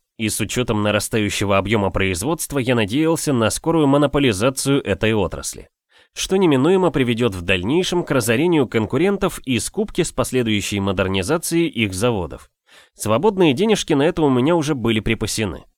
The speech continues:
Но, к моему глубочайшему сожалению, похвастаться такими же достижениями в других областях я не мог. И дело тут было вовсе не в технологиях,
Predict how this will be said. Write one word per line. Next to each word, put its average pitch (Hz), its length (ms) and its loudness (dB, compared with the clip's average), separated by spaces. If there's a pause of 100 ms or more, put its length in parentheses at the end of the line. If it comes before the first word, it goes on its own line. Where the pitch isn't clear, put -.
(540)
Но, 101 180 0
к - 60 -14
моему 107 320 0
глубочайшему 98 720 0
сожалению, 135 600 0
похвастаться 147 680 0
такими 131 360 0
же 104 100 -2
достижениями 110 720 0
в 98 80 -4
других 98 380 -4
областях 90 520 -4
я 107 160 0
не 104 140 0
мог. 80 340 -8 (380)
И 110 100 -4
дело 185 300 2
тут 165 180 0
было 160 280 4
вовсе 170 340 -2
не 170 80 2
в - 60 -6
технологиях, 120 760 0